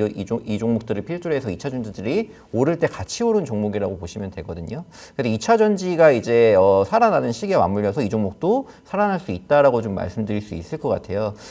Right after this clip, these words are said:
근데 현재의 상황에서는 이제 이 차 전지가 캐즘의 영역이다, 이제 수요가 아직 따라오지 못한다, 뭐, 이런 부분이 있었고, 저도 계속적으로 얘기 드렸던 부분이, 어, 전기차 수요 부분이 살아나야지 이 차 전지주는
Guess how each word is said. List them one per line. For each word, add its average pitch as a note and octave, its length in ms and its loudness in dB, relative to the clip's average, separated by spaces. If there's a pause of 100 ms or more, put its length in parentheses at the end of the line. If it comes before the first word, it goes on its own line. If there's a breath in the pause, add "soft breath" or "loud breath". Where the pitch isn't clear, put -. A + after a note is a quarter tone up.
(140 loud breath)
근데 D#3 160 -2
현재의 C4+ 360 4
상황에서는 A#3+ 540 2
이제 C3 240 0
이 G#2 140 0
차 E3+ 160 -2
전지가 C3+ 300 -2
캐즘의 A3+ 460 0
영역이다, F#2+ 600 0
이제 F#2 120 -8
수요가 F3+ 460 0
아직 C#3+ 180 0
따라오지 D#3 360 2
못한다, F2+ 540 -6 (240 loud breath)
뭐, G#2 120 -4
이런 A#2+ 180 2
부분이 A#2 280 -2
있었고, - 400 -4
저도 D#3 260 -4
계속적으로 D#3 480 -2
얘기 G2+ 160 -2
드렸던 A2 320 -2
부분이, A#2 460 -6 (240 loud breath)
어, G#2 100 -4
전기차 C#3 460 -4
수요 C#4 340 -4
부분이 G3 380 -4
살아나야지 A2+ 600 0
이 F2+ 60 -6
차 D3+ 160 -4
전지주는 A#2+ 680 -4